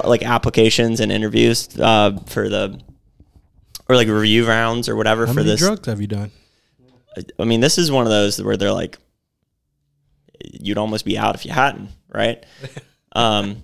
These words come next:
Speaker 1: <laughs>
Speaker 2: How do I get into that one?
Speaker 1: And they're like, "Well, we need you to submit <laughs> an admission video." Like, "What are you hoping to gain out of this experience?" And I just wanted to be as authentic as possible. I was like,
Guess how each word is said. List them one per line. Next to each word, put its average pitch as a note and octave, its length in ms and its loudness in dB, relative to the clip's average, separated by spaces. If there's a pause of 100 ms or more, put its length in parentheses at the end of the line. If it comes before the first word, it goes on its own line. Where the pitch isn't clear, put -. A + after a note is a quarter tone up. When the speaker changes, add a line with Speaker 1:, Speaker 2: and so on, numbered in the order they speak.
Speaker 1:
<laughs> - 120 -20 (560)
Speaker 2:
How A2+ 100 -10
do C#3 40 -6
I D#3 80 2
get - 220 -4
into C#3 160 -6
that D3 240 -2
one? A2 160 -4 (320)
Speaker 1:
And D#3 100 4
they're E3 140 8
like, C#3+ 160 4
"Well, C#3 160 2
we C#3+ 100 2
need C#3+ 180 0
you B2 280 2
to - 80 -14
submit - 640 2
<laughs> C#3+ 200 0
an B2+ 100 -2
admission A#2 500 0
video." A2 520 0 (440)
Like, C3 180 -6
"What D3+ 160 2
are E3+ 60 0
you D#3 160 2
hoping C3+ 400 2
to A#2 60 0
gain C#3 340 2
out C3 80 4
of A2+ 80 4
this A2+ 100 -6
experience?" A#2+ 600 -4 (360)
And C3+ 140 2
I F3 60 2
just F3+ 120 -2
wanted D#3+ 120 0
to C#3 80 0
be B2 120 2
as A#2 100 -2 (140)
authentic A#2+ 540 -2
as G2 120 -6
possible. G#2 520 -2
I G#2+ 60 -6
was A2+ 120 -6
like, F#2+ 200 2